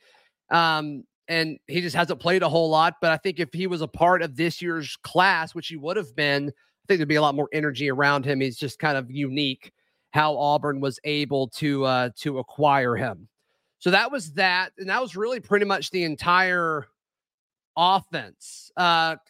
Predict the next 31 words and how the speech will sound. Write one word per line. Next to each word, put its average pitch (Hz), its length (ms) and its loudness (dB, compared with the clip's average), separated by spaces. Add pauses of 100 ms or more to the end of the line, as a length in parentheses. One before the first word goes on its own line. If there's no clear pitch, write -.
(240)
seemed 269 460 -4
to, 269 120 2
like, 180 280 2
watch 185 360 0
Caleb 196 380 -2
Burton 185 320 -2
a 196 60 4
lot. 202 340 4
He's 165 220 -4
not 190 240 2
with 180 200 -4
the 175 80 -4
ones, 165 520 -2
but 180 200 -2
Caleb 180 360 -4
Burton 175 340 2
is 165 360 -2
a 151 40 -8
guy 156 280 4
that 160 120 -2
I 151 60 2
do 147 220 -4
think 160 280 -10
is 147 120 -4
gonna 156 180 2
play. 160 540 0 (400)
He's 165 120 0
gonna 175 140 2
play 180 220 0
more 160 240 2
so, 170 520 0